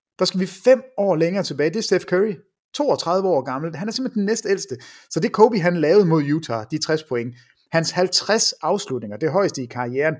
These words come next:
hans enogtyve trepointsforsøg, han rammer kun seks af dem, men han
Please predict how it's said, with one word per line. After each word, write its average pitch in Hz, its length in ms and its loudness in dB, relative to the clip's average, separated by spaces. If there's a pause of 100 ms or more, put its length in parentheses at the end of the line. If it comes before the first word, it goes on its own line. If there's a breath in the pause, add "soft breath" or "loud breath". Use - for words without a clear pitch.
(160 loud breath)
hans 175 260 -4
enogtyve 190 840 0
trepointsforsøg, 156 1040 -2 (260 soft breath)
han 123 80 -8
rammer 165 180 -2
kun 147 160 -2
seks 156 260 0
af 135 120 0
dem, 139 100 -10
men 139 200 -4 (400 soft breath)
han 214 180 2